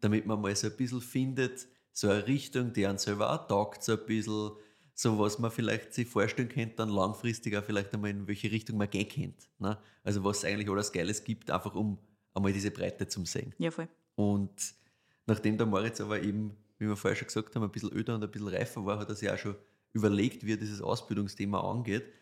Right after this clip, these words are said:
Speaker 1: und hat nicht gesagt, ja passt, ich mache jetzt meine zwei Jahre Ausbildung in einem Weingut, das kannst du ja machen. Du kannst aber auch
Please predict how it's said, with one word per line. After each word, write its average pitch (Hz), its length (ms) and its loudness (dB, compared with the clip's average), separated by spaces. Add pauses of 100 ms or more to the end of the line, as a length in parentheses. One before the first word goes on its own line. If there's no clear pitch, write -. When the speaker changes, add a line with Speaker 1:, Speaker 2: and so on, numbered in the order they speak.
(300)
Speaker 1:
und 107 200 2
hat 104 200 2
nicht 101 200 2
gesagt, 107 280 0
ja 95 60 0
passt, 90 320 0
ich 98 60 -2
mache 92 160 -2
jetzt - 140 -8
meine 92 180 -2
zwei 92 240 2
Jahre 92 140 0
Ausbildung 95 380 -2
in 95 100 -2
einem 95 160 -4
Weingut, 107 360 -4
das - 100 -8
kannst 95 260 -4
du - 40 -4
ja 92 60 0
machen. 110 320 0 (340)
Du 98 80 -8
kannst 113 460 2
aber 117 240 4
auch 101 260 2